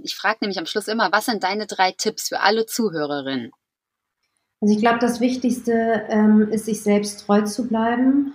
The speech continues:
Speaker 2: Ähm, und damit geht einher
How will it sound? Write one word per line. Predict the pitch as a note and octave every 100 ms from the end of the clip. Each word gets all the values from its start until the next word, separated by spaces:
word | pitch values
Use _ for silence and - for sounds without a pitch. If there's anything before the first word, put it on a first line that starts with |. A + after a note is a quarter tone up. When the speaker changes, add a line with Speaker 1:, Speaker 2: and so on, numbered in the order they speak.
| -
Speaker 2:
Ähm, | G#3 G#3 G3+ G#3
und | G3+ G3+ G3+ G3+ - -
damit | G3 G3+ A3 A3 G#3+ - G3
geht | G#3 A3 G#3+ -
einher | G3 G3+ G3+ G#3 G#3 G#3+ G#3+